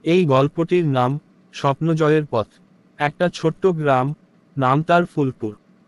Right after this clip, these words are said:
এই গ্রামে সবকিছুই খুব সাধারণ, মাটির ঘর, কাঁচা রাস্তা, আর চারপাশে ধানের ক্ষেত।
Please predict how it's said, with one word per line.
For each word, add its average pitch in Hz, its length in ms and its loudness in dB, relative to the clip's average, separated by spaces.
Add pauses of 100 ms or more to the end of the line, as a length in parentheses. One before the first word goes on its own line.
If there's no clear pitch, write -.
এই 175 220 2
গ্রামে 151 380 2
সবকিছুই 175 640 -4
খুব 156 260 -4
সাধারণ, 135 560 -2 (480)
মাটির 123 380 0
ঘর, 135 300 -4 (240)
কাঁচা 139 320 -2
রাস্তা, 120 460 -2 (400)
আর 135 240 0
চারপাশে 165 540 0
ধানের 127 340 -2
ক্ষেত। - 280 -14